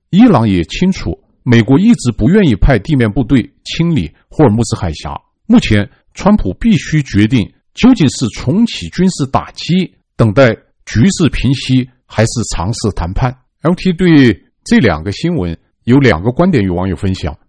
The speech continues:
就第一呢，伊朗所谓的筹码或者王牌控制霍尔木兹海峡，它的底层逻辑呢是，只要霍尔木兹海峡不开通，全球油价上涨就会导致美国通胀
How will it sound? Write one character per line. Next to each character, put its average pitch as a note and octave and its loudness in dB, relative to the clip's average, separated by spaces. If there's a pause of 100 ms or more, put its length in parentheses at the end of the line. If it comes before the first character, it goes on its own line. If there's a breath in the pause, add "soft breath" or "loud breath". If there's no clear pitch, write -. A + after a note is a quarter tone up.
(140)
就 F3 4
第 G3+ 2
一 A3+ 4
呢， G3 4 (300 soft breath)
伊 A3+ 4
朗 B2 0
所 G2 0
谓 D#3+ 4
的 G#2 2 (280)
筹 C#3 2
码 G2 -4
或 - -2
者 A2+ 0
王 F#2 -2
牌 - -2 (360)
控 G3+ 2
制 B2 -2
霍 - -2
尔 C3+ 2
木 D3 0
兹 D#3+ -4
海 D#2 -6
峡， E2 -10 (260)
它 G3 -2
的 F#3+ 4
底 G2+ -2
层 B2 0
逻 G#2 2
辑 D#3 0
呢 D3 2
是， G2+ -4 (280)
只 A#2 0
要 C#3+ 6
霍 G#3 2
尔 G3+ 4
木 F#3 2
兹 F#3 0
海 E2+ -4
峡 G#2+ -6
不 - -10
开 C#3 0
通， C3 0 (260)
全 C3+ -2
球 B2+ 0
油 G#2+ 0
价 C#3 0
上 C3 -2
涨 E2 -8 (240)
就 - 2
会 - 2
导 E2+ -2
致 C3+ -2
美 F2+ 0
国 G2+ -4
通 F3 -2
胀 C#3 -2